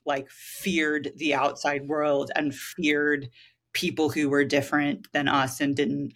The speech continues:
believe the same things that we believed. So it was not because of nurture, unless it was rebellion, potentially, that I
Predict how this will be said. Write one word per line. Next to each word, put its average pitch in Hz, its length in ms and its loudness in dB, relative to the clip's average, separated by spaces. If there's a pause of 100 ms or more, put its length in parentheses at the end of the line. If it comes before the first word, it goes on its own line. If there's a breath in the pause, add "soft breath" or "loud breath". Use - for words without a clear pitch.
(200 loud breath)
believe 143 520 2
the 151 120 2
same 143 320 2
things 139 420 0
that 143 180 2
we 151 160 0
believed. 139 600 0 (400 loud breath)
So 170 220 0
it 151 40 2
was 147 160 0
not 160 440 4
because 160 300 0
of 127 120 -6
nurture, 147 600 0 (680 loud breath)
unless 190 460 8
it - 80 6
was 170 220 0
rebellion, 151 560 0 (160)
potentially, 139 640 -6 (220 loud breath)
that 185 280 8
I 156 500 10